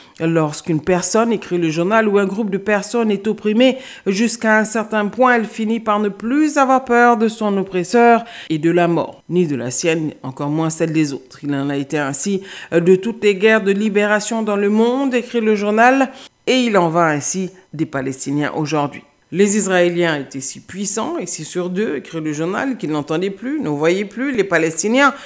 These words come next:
encore moins leurs souffrances. Et là où les États, trop sûrs de leur puissance, ont tenu d'autres États sous leur férule,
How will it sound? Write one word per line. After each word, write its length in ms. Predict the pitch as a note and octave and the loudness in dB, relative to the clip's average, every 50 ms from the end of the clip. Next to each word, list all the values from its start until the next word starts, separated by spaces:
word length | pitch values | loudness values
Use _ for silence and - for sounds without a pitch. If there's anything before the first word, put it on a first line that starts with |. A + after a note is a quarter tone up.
| - - - - | -20 -20 -12 -4
encore 320 | - F#3+ G3 - A#3 A3+ A#3+ | -4 -4 -2 -2 0 0 2
moins 180 | B3+ C4+ C4+ | 4 4 4
leurs 200 | C4 B3 B3 A#3+ | 4 4 4 2
souffrances. 600 | A#3+ - C4 B3 - - G#3 F#3+ F#3 F#3+ F#3 - - - | 0 -4 -6 -8 -6 -6 -4 -4 -2 -4 -4 -6 -4 -2
Et 80 | F#3+ | -2
là 200 | G3 G3+ G#3 G3+ | 2 2 2 4
où 120 | G#3 G#3 G3+ | 2 2 2
les 240 | F#3+ F#3+ F3+ E3+ F#3 | 0 0 0 0 -2
États, 260 | F3+ F#3 F#3+ F3 E3 | -2 -2 -4 -4 -4
trop 280 | F3 - - - D#3 | -6 -8 -12 -10 -6
sûrs 420 | D3+ - - B3 B3+ B3+ C#4+ C#4 A#3 | -4 -4 -2 -2 -2 -4 -4 -4 -4
de 80 | F3+ | -4
leur 240 | E3 D3+ D#3 D3 D3+ | -2 -2 -2 -4 -4
puissance, 540 | - G3+ G#3+ G#3 - B3 B3+ C4+ B3 B3+ - - - - - - - | -6 -6 -6 -4 -2 0 0 0 0 -2 -6 -8 -14 -20 -20 -16 -8
ont 100 | D#3+ F3 | -6 -6
tenu 320 | F3 F3 F#3 F3 E3+ F3 F3 | -4 -2 -2 0 0 0 0
d'autres 460 | E3 F3 F3 E3 D#3 D3+ D#3 C#3+ D3+ | 2 2 2 2 0 -4 -6 -4 -4
États 260 | D#3 D3+ D3+ D3 D3 | -4 -4 -4 -6 -6
sous 240 | D3 - - - C#3+ | -6 -8 -10 -8 -8
leur 240 | C3+ C3+ C3+ C3+ - | -6 -6 -6 -8 -10
férule, 580 | - - A#3 A3 A3 A#3+ B3 B3+ C4+ C4+ C4 | -6 -4 -4 -2 0 0 0 0 0 0 0